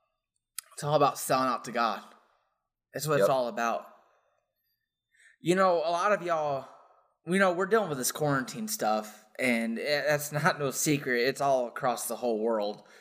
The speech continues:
Speaker 1: You know, it's not just a section of the world.
Speaker 2: No, this is
Speaker 1: But
Speaker 2: everywhere, man.
Speaker 1: you're one-on-one with God, and some of y'all are dealing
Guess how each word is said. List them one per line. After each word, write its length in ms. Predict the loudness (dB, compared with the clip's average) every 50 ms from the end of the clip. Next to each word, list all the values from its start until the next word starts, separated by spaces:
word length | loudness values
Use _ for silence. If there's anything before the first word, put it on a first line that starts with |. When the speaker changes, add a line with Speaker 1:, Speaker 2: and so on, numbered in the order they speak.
| -20 _ _
Speaker 1:
You 120 | 0 2
know, 200 | 2 2 2 2
it's 140 | 0 0 0
not 220 | 0 0 0 -2 -2
just 280 | -4 -6 -6 -8 -12 -20 _ _ -2
a 80 | -2
section 460 | 2 4 4 4 4 2 -2 -4 -4
of 60 | -2 0
the 60 | 0
world. 420 | 0 2 2 2 2 0 0 -2 -6 -16 -20 -20 -20 -20 -20 -20 _ _ _ _ _ _ -2
Speaker 2:
No, 180 | 0 2 2 2
this 160 | 0 0 -6
is 80 | -12 -10 -2 2
Speaker 1:
But 220 | 4 4 4 2
Speaker 2:
everywhere, 200 | 0 -4 -8 -14
man. 120 | -16 -12 -6
Speaker 1:
you're 460 | -2 0 0 2 0 -2 -6 -6 -4
one-on-one 680 | -2 0 0 0 0 0 0 0 0 -2 -2 -2 -2 -4
with 140 | -6 -4 -2
God, 280 | 0 0 2 0 0
and 80 | -2 -2
some 180 | -2 -2 -2
of 80 | 0 2
y'all 180 | 2 2 2 2
are 120 | -2 -4
dealing 500 | 0 0 0 2 2 -2 -2 -4 -8